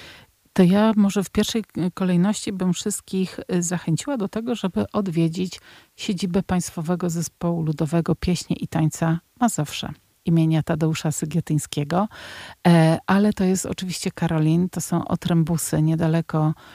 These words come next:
mm, niedaleko Warszawy. I tutaj z jednej strony możemy, e, być świadkiem pięknego wydarzenia artystycznego, jeżeli nam tylko się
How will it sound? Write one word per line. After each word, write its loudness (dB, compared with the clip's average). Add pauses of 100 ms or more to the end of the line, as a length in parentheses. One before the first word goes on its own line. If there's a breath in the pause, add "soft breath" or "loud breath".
(340 loud breath)
mm, 6
niedaleko 2
Warszawy. 0 (280)
I 0
tutaj -2
z -6
jednej 0
strony 0
możemy, 2 (520 loud breath)
e, 4
być -2
świadkiem -2
pięknego -2
wydarzenia 2
artystycznego, -2
jeżeli 0
nam 2
tylko -2
się -2